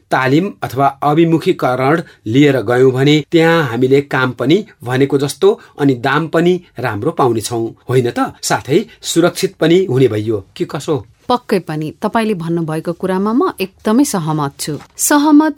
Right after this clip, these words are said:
Speaker 2: यो मानेमा पनि छु कि जब आफूसँग सिप छ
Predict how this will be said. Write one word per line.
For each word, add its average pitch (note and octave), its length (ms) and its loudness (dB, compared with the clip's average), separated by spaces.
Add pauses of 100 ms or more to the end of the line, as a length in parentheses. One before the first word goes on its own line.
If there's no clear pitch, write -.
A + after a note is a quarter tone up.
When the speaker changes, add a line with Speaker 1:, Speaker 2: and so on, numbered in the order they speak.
(100)
Speaker 2:
यो B3 180 4
मानेमा A3+ 440 2
पनि A#3 300 -2
छु E3+ 220 -2
कि D#4 320 0 (220)
जब C4 300 2
आफूसँग C#4 720 0
सिप F3 380 -4
छ - 100 -4